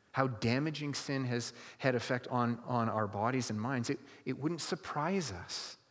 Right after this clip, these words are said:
that there are, that just as there are people who suffer from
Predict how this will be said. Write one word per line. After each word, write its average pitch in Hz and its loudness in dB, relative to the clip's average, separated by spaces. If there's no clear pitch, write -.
that 123 -2
there 139 4
are, 143 2
that 120 0
just 135 -2
as 135 2
there 135 4
are 123 4
people 131 0
who 120 0
suffer 127 0
from 104 -2